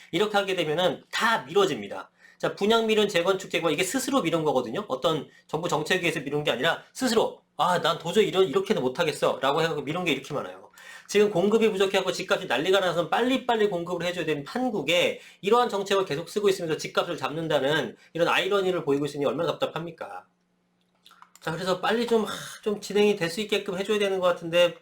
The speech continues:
진짜 현 정부에서는, 아, 진짜 답이 없습니다. 답이 없어. 예. 자, 서울 광동구 둔촌동에 여러분 잘 아시죠? 둔촌 주공아파트 재건축하는 거, 이 부분에 대해서도 이천이십 년부터 일반 분양 준비했지만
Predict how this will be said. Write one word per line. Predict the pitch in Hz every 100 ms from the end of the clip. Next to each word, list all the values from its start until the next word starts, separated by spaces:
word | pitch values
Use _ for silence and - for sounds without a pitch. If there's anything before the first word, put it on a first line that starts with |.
| _ -
진짜 | - 165
현 | 196 202
정부에서는, | 147 151 175 160 156 180 - - _ _ _ _
아, | 123 120 113 110 120
진짜 | - 127
답이 | 156 202
없습니다. | - 127 -
답이 | 139
없어. | - - - - -
예. | 101 95 _ _ _ _ _
자, | 170
서울 | 220 233
광동구 | 180 185 202 196
둔촌동에 | 175 170 190 180 175 175
여러분 | 151 160
잘 | 160
아시죠? | 147 147 131 190
둔촌 | 165 160 175
주공아파트 | 160 170 170 151 135 -
재건축하는 | 131 127 123 - 110 104
거, | 143 175
이 | 131
부분에 | 156 151 143
대해서도 | 135 117 113 127 214 247 - _
이천이십 | 165 202 - - 226 196 170 208 220
년부터 | 214 196 185
일반 | 160 165 156
분양 | 156
준비했지만 | 143 160 151 - 156